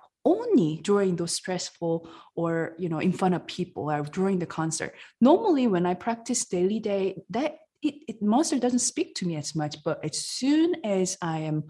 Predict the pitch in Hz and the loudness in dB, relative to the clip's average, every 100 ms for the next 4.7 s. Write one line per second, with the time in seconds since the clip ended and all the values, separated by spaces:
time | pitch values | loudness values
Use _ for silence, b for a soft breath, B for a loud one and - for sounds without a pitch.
0 | B - 180 185 - 175 175 165 160 - | B -8 -2 -2 -2 -4 -2 -2 -2 -4
1 | 165 151 156 - 160 - 185 - 269 254 | -2 -2 -4 -6 -10 -8 -8 -2 0 2
2 | 170 165 B B B 190 185 175 185 202 | 0 -2 B B B 0 2 2 2 0
3 | - 156 170 170 202 214 - 156 156 151 | -4 -4 0 2 2 0 -6 -6 -6 -6
4 | 147 151 143 147 - 160 | -4 -4 -4 -6 -6 -6